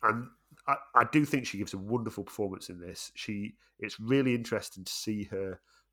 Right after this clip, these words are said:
um, she playing this addict. It's a, you know, it's a role nothing like anything I've seen her do before,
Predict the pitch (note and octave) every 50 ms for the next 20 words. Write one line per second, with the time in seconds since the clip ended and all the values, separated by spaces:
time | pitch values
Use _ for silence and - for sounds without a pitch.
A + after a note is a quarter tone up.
0 | - - F#2+ F#2 F2+ F2+ F2+ - - _ - - A2+ - _ _ - A2 G#2+ G#2
1 | G2 F#2+ F#2 - - - - G2+ F#2 F#2 F#2+ - _ - - - - - _ _
2 | - - - _ - - F2+ - - - G2+ G2 F#2+ - _ _ A2 G2+ F#2+ -
3 | - - G#2 G2+ G#2+ G#2 G#2 G2+ G#2 G2+ - - F#2+ G2+ F#2+ F2+ - G2 F#2+ F2+
4 | - - F#2 F2+ - - G#2 F#2+ F2 E2 - G2+ F#2+ F#2+ F#2 - - G2 F2+ F#2
5 | F#2 F#2